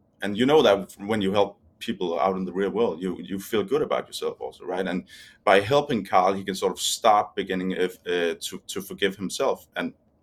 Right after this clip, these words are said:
sort of maybe slowly start to move on and forgive himself.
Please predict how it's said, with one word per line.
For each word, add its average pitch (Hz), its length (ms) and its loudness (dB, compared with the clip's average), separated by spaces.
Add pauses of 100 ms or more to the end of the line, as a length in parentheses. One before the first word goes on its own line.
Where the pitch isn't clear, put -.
(140)
sort 101 340 0
of 98 120 -4 (100)
maybe 110 680 -2 (280)
slowly 98 600 -2
start - 300 -2
to - 80 -12
move 92 220 -4
on 82 200 -4 (1040)
and 92 100 -10
forgive 90 280 -6
himself. 78 340 -16